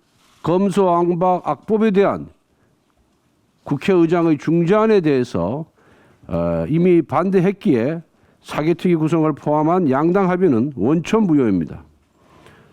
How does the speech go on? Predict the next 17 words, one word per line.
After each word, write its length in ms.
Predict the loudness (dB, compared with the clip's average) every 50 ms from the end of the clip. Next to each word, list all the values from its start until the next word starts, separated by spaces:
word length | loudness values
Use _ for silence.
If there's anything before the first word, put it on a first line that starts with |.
| -6
또한 260 | -2 0 0 2 0 0
국회법에 480 | -2 -2 -2 -2 0 0 0 0 0
따라 280 | 0 0 0 0 0 0
의사일정은 840 | 0 0 2 2 2 0 0 0 -2 0 0 0 0 0 -2 -4 -6 -12 _ _ _ _ _ _ _ _
간사 400 | -6 -2 -2 0 0 0 0 0
간의 400 | 0 0 0 0 0 -2 -4 -6 -10 _ _ _ _ _ _ _
협의가 440 | -6 -4 -2 0 2 2 2 2 2
원칙입니다. 760 | 2 2 0 -2 -2 -2 -2 0 0 -2 -2 -4 -8 -12 -16 -20 _ _ _ _
우리는 400 | -4 -2 2 2 4 4 4 4 2
이미 400 | 2 2 4 2 2 0 0 -4 -10 _ _ _ _ _ _
운영위 420 | -4 -2 0 2 2 2 2 0 0
소집에 380 | 0 -2 -2 0 2 2 2
대해서 540 | 2 2 0 0 -2 -4 -4 -6 -4 -4 -4 -2
명백하게 800 | -2 0 0 0 0 0 -2 -2 -2 -2 -2 -2 -2 -4 -4 -8 -8 -4
반대 300 | -4 -2 0 0 0 0
의사를 320 | 0 0 0 0 0 0
표시했습니다. 720 | -2 -2 -4 -2 -2 -2 -2 -4 -4 -8 -8 -8 -8 -12 -16